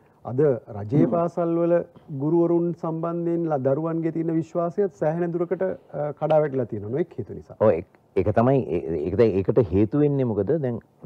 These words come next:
Speaker 2: අපි පාසල් යන කාලේ,
Speaker 1: හ්ම්.
Speaker 2: අ,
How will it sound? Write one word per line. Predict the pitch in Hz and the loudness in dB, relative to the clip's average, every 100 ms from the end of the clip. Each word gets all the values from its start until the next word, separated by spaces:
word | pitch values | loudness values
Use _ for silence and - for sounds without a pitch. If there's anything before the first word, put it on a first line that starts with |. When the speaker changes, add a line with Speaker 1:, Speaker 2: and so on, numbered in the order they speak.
| 107 | -8
Speaker 2:
අපි | 117 - | -8 -6
පාසල් | 117 147 131 92 | 0 2 2 -4
යන | 78 71 | -4 -10
කාලේ, | - 101 - | -12 -16 -14
Speaker 1:
හ්ම්. | 127 113 104 101 _ _ _ | -12 -12 -12 -18 _ _ _
Speaker 2:
අ, | - - - - | -14 -12 -10 -12